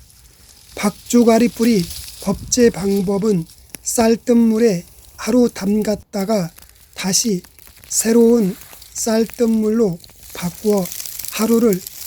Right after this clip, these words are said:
더 담가두었다가 잘게 썰어 햇볕에 말린 다음 프라이팬에 살짝 볶아 약재로 사용합니다. 물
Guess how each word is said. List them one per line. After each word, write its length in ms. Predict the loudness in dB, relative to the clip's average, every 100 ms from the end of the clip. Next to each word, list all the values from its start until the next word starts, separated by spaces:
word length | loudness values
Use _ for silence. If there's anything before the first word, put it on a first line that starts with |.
| -6
더 140 | -4
담가두었다가 1200 | -4 -4 -2 -2 -2 -4 -4 -4 -6 -6 -4 -4 -6 -12 -16 -16 -14
잘게 480 | -8 0 2 4 2
썰어 420 | 2 -4 -2 -2 -4 -12 -20 -18 -8
햇볕에 680 | -8 -2 -2 0 0 -2 -4 _ -20 _ -4
말린 480 | 0 2 2 2 0
다음 320 | -2 -2 -4 -12 -20 -20 -12
프라이팬에 800 | -2 2 2 0 -2 0 2 0 -6 -20 -20 -18
살짝 720 | -10 -4 -2 -4 -4 -4 -4 -6 -12
볶아 480 | -12 -6 -4 -4 -6 -20 -20 -20 -8 0
약재로 840 | 0 0 _ 0 2 4 2 0 -8 -20 -20 -14
사용합니다. 800 | -8 -2 0 0 -2 -2 -6 -8 -16 -20 -20 -20 -20 -20 _ _ -20 -20 -20 -20 -20 -20 -20 -4
물 400 | 4 6 4